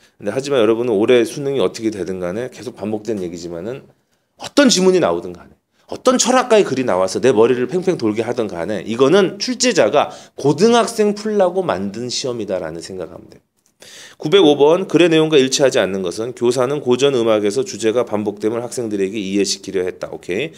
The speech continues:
학생들은 단순한 변주 부분을 이해하는 데는 별 문제가 없었다. 교사는 학생들에게 엠피쓰리 플레이어를 가지고 있는지 물었다.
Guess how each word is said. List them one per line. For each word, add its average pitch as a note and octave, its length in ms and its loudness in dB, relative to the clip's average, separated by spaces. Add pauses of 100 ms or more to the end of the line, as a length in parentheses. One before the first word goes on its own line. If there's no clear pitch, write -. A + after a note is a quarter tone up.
(220)
학생들은 C#3+ 480 -2
단순한 A#2 400 -4
변주 A2+ 260 -4
부분을 A2 360 -4
이해하는 G2 320 0
데는 G2 180 -6
별 G#2 160 -4
문제가 F#2 300 -6
없었다. - 360 -12 (320)
교사는 B2+ 320 0
학생들에게 A#2+ 520 -4
엠피쓰리 G#2 400 -6
플레이어를 G#2 400 -2
가지고 F2+ 320 -8
있는지 E2+ 240 -10
물었다. D#2 440 -12